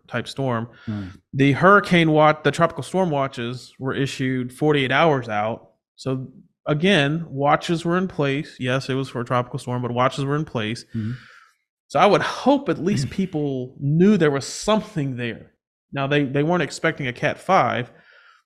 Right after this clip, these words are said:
Speaker 1: but hey, there is a storm out there off the coast.
Speaker 2: They're paying attention, hopefully,
Speaker 1: Well,
Speaker 2: by then.
Speaker 1: hopefully.
Speaker 2: Yeah.
Speaker 1: Um, and then the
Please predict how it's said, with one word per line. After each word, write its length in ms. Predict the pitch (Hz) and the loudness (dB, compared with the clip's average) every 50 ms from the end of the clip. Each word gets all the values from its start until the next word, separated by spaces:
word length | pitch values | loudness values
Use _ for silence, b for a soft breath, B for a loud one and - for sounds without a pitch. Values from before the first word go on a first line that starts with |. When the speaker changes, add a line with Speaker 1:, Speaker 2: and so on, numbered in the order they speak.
| b _ - | b _ -8
Speaker 1:
but 440 | - 143 151 143 131 101 - - - _ _ _ - | 0 2 4 4 4 2 -2 -8 -20 _ _ _ -12
hey, 160 | - - 175 160 | -6 -4 -2 0
there 140 | 156 156 | 0 0
is 120 | 165 170 151 | 0 0 -2
a 60 | 131 | -6
storm 380 | - - - 165 160 160 143 135 | -12 -10 -8 -6 -4 -4 -4 -4
out 220 | 120 113 113 - | -6 -8 -8 -8
there 380 | 113 113 117 120 123 127 - - | -6 -6 -4 -6 -6 -6 -4 -4
off 200 | 127 123 - - | -4 -4 -4 -8
the 60 | 113 | -16
coast. 480 | - - 160 147 117 98 - - - | -8 -4 -4 -4 -4 -6 -10 -14 -10
Speaker 2:
They're 100 | - 139 | -8 -8
paying 300 | 120 - 143 143 131 123 | -4 0 0 0 0 -2
attention, 520 | 113 101 - 104 127 123 110 - - 92 90 | -6 -8 -6 -6 -4 -4 -4 -6 -12 -16 -14
hopefully, 300 | 107 113 - - _ _ - | -14 -14 -14 -16 _ _ 0
Speaker 1:
Well, 300 | 180 185 185 180 180 180 | 2 4 4 4 4 2
Speaker 2:
by 100 | 170 - | 0 -2
then. 80 | - - | -8 -10
Speaker 1:
hopefully. 580 | - - 180 190 185 - - 113 104 95 - - | 0 4 4 4 4 2 -8 -14 -14 -14 -12 -10
Speaker 2:
Yeah. 240 | - 131 120 104 - B B B B B B - 151 | -6 -6 -6 -6 -8 B B B B B B 0 4
Speaker 1:
Um, 600 | 160 160 156 151 151 147 143 139 139 139 - - _ _ _ _ _ _ _ _ _ _ _ - - _ _ _ - - _ _ - | 4 6 6 6 6 4 4 2 0 -4 -6 -12 _ _ _ _ _ _ _ _ _ _ _ -20 -20 _ _ _ -20 -20 _ _ 2
and 240 | 170 170 170 175 | 2 4 4 4
then 280 | 165 185 185 185 185 175 | 4 4 4 4 2 0
the 560 | 170 165 160 160 156 151 147 147 147 143 139 | 2 2 2 2 2 0 0 -2 -4 -6 -8